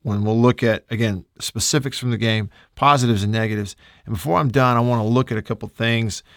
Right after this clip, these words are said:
uh, where Will Rogers is statistically right now compared to the rest of the S E C, and then a curiosity I had about State's schedule versus some of the other ones, uh, at least at this point in the year. Anyway,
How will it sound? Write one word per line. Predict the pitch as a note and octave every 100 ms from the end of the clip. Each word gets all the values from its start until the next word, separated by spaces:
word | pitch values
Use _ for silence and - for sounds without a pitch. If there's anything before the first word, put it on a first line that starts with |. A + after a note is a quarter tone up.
| _ _ _ -
uh, | G2+
where | - A#2 A#2+
Will | A2+ A2 B2 B2+
Rogers | A#2+ B2 A#2+ G#2+ G#2+
is | A#2 A#2+ G#2
statistically | - G2+ - C3 - - A#2+
right | A#2 B2
now | A#2+ A#2
compared | G#2+ A#2 A#2
to | A2
the |
rest | A2 A2+ -
of |
the | A#2 A2+
S | A2 A2+
E |
C, | G2+ - A#2+ A2 - _ _ _ _ _
and | - A2+ A2+
then | A2+ A2
a | -
curiosity | - F#3 E3+ C#3+ C#3 - A2+ A2
I |
had | G#2+ A2 G#2+
about | G#2 G#2+ G#2 -
State's | - - C3 A#2+ - -
schedule | - - G#2+ G#2+ G#2+
versus | G#2 A2 - G2+
some | - A#2
of | A2
the | G#2
other | A2 A2
ones, | G#2 G#2 - - _ - _ _ G2+
uh, | G2+
at | F#2+ G#2+
least | A#2+ G2+
at | G#2+
this | - G2+
point | - G#2+ -
in |
the | A2+
year. | G2+ F2 - _ _ _
Anyway, | D#3 C#3 A#2